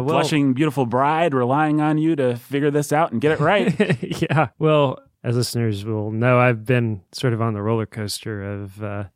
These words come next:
Speaker 1: ways I've felt about the sacred and the <laughs> secular
Speaker 2: <laughs>
Speaker 1: aspects of our Christmas celebrations. And
Speaker 2: You basically went on the roller coaster from sacred, wee, and then, uh, all the way down into the,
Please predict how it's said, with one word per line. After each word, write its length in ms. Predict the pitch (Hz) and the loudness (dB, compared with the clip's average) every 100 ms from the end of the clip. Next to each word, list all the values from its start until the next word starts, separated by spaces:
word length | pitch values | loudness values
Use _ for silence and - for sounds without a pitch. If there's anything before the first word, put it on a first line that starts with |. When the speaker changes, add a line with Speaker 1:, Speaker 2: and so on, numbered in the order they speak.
| - | 0
Speaker 1:
ways 280 | 120 110 | 2 2
I've 180 | 110 113 | 0 -2
felt 360 | - - 123 120 | -4 -2 0 0
about 340 | 120 131 131 - _ | -4 -2 -2 -6 _
the 80 | 127 | -2
sacred 380 | - 139 143 135 | 0 0 2 0
and 140 | 127 | 2
the 140 | 143 208 | 2 0
<laughs> 0 | |
secular 560 | - 160 151 - 170 143 | 0 0 0 0 2 4
Speaker 2:
<laughs> 60 | |
Speaker 1:
aspects 640 | 135 143 143 170 170 165 160 | 4 4 2 2 0 2 2
of 220 | 143 135 | 2 4
our 260 | 143 147 139 - - - | 4 4 0 -6 -20 -4
Christmas 440 | 196 175 160 151 | 0 0 2 2
celebrations. 800 | 165 156 143 147 - 151 147 131 | 4 2 4 2 2 2 2 2
And 300 | 131 131 127 | 2 2 0
Speaker 2:
You 60 | 139 | 2
basically 300 | 135 117 113 | 2 4 4
went 200 | 110 113 - | 2 0 2
on 140 | 110 | 2
the 60 | 104 | 4
roller 220 | 107 104 | 2 2
coaster 320 | 113 104 107 | 0 0 -2
from 300 | - 101 92 | -2 0 -2
sacred, 720 | - 165 269 147 151 190 247 320 | -2 0 0 2 2 4 2 0
wee, 640 | 370 427 403 392 370 330 | -4 -2 0 0 -2 0
and 100 | 147 | 2
then, 180 | 113 101 | 2 0
uh, 40 | |
all 1000 | 104 107 113 104 101 101 95 92 95 107 | -2 0 0 0 0 0 -2 -2 0 0
the 60 | 98 | 0
way 140 | 101 | -2
down 360 | 98 101 101 98 | 0 0 0 -2
into 220 | 95 98 | -2 -4
the, 560 | 98 98 98 95 90 | -4 -2 -2 -2 -4